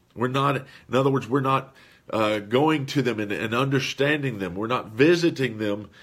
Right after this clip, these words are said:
as Jesus is. Yes, are there people out there do bad? Yes. But go and visit them. Can you imagine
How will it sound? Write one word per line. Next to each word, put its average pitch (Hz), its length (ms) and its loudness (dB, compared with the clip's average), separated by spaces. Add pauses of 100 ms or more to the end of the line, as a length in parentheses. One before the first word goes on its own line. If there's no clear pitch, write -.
(180)
as 110 320 0
Jesus 117 760 0
is. 76 460 -6 (640)
Yes, 107 340 -2
are 107 200 0
there 117 160 0
people 139 360 0
out 120 140 -2
there 123 140 -2
do 120 180 0
bad? 113 420 -2
Yes. 117 280 0 (280)
But 147 140 0
go 202 200 4
and 175 120 -2
visit 208 380 4
them. 101 180 2
Can 113 200 -4
you 123 80 -6
imagine 135 600 -2